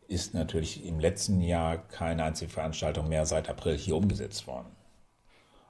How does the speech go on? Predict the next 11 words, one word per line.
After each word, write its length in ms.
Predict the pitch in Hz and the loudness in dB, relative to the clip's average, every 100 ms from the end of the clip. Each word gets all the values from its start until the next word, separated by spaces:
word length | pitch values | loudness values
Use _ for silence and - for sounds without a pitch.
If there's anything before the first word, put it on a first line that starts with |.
| _ _ | _ _
Und 200 | 71 76 | -8 0
wir 80 | 78 | 2
müssen 200 | 80 82 | 4 2
einfach 200 | - 76 | 2 2
abwarten, 500 | 76 - 82 80 87 | 0 6 6 6 4
wie 100 | 92 | 4
auch 140 | 78 | 4
dieses 500 | - 113 127 98 107 | 4 4 6 4 0
Geschäft 420 | 85 - 80 - | -6 -4 -6 -6
sich 300 | - 82 - | -8 -6 -6
wieder, 320 | 85 82 73 | -2 0 0